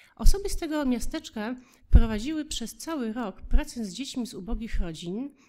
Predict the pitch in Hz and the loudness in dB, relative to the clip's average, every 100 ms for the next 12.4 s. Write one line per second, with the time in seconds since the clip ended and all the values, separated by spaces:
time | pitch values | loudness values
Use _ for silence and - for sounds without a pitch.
0 | _ 202 202 339 349 220 233 220 214 330 | _ -6 -4 -2 -4 4 4 4 0 -6
1 | 285 - 208 - 220 240 262 - - - | -6 -4 -4 -4 -4 -4 -4 -8 -18 -14
2 | 262 330 320 294 220 214 233 262 254 190 | -6 -4 -2 -2 -2 -4 -2 -2 -2 -2
3 | 226 - 208 196 202 214 208 226 220 208 | -4 -4 -8 -8 -8 -8 -8 -8 -2 2
4 | 214 170 190 185 - 180 175 170 180 185 | 2 0 -8 -8 -10 -8 -8 -6 -6 -6
5 | 175 165 165 160 151 - 165 151 _ _ | -8 -12 -14 -14 -14 -16 -18 -20 _ _
6 | _ _ _ _ _ _ - _ _ 240 | _ _ _ _ _ _ -20 _ _ -4
7 | 214 226 453 - 381 247 311 349 233 208 | 4 6 4 2 -8 -6 -6 -6 -6 -6
8 | 262 - _ _ _ _ 220 240 370 381 | -8 -12 _ _ _ _ -6 -4 -4 -4
9 | 320 - 262 - - 160 170 190 - 220 | -2 0 -2 -4 -10 -10 -12 -4 -2 -2
10 | - 247 233 202 202 330 311 269 196 254 | -2 -2 -2 -4 -4 -4 -4 -8 -6 -8
11 | 262 247 247 208 185 208 196 196 - 175 | -6 -8 -2 -2 0 -6 -8 -8 -8 -8
12 | 156 - - | -10 -12 -16